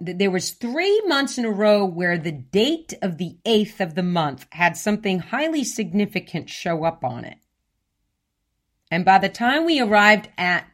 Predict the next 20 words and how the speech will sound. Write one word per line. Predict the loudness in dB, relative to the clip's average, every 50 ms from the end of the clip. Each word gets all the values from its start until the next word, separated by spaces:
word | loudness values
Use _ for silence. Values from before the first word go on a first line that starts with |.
| _ _ _ _ _ _ _ _ _ _ _
September | -8 -4 -2 -2 -2 -2 0 0 2 2 2 0 -2 -2
of | -4 -8 -8
twenty | -6 -4 -4 -4 -4 -4 -6
twenty-two, | -8 -8 -8 -8 -8 -8 -8 -4 0 0 2 2 0 -2 -6 -12 -20 -20 _ _ _ _ _ _ _ _ _ _ _ _ _ _ _ _ _ _ _ _ _ _ _ _ -4
there | 0 4 4 6
was | 6 4 4
a | 2 2
lot | 6 8 10 10 12 12 10 10 8
of | 6
hypnosis | 4 0 0 0 -2 -2 -2 -2 -4 -6 -4 -4
<laughs> |
going | -2 -2 -2 -2 -2 -2 -2
on | -4 -4 -6 -6 -6 -6
and | -6 -6 -6 -6
a | -6 -6 -6 -4
lot | -2 0 2 6 8 8 8 8 6
of | 4
mental | 0 -2 -2 -2 -4 -6 -8 -8
suggestion. | -8 -10 -12 -14 -12 -10 -8 -8 -8 -8 -10 -14 -20 -20 -20 -20 -20 -20 -20 _ _ _ _ _ _ _ _ _ _ _ _ _ _ _ _ _ _ _ _ _ _ _ _ _ _ _ _ _ -20 _ _
So, | -16 -12 -6 -2 0 0 0 -2